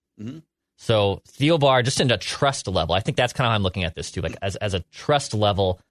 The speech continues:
Speaker 2: I trust Thielbar as the next guy out of that pen. Third for me is Pagan now.
Speaker 1: Wow.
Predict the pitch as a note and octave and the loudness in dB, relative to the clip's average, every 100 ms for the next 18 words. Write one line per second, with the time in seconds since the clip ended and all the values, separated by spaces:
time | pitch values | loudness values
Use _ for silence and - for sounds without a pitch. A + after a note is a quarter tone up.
0 | _ - B2+ C3+ C#3 A#2 - G#2+ F#2+ F#2+ | _ -4 -2 0 0 0 -2 0 2 2
1 | F#2 F2 F#2 F#2+ F#2 - F2+ F2 F2 - | 2 2 0 0 -2 -2 -2 0 0 -2
2 | - F#2+ B2 - _ _ _ _ _ _ | -4 -2 -2 -6 _ _ _ _ _ _
3 | _ _ _ - C#3+ F3+ G3+ G3 F3+ - | _ _ _ -2 0 2 2 4 2 0
4 | A3+ C3 F2+ E2 B1+ - _ _ _ _ | -2 0 0 0 -4 -8 _ _ _ _
5 | _ _ _ _ _ | _ _ _ _ _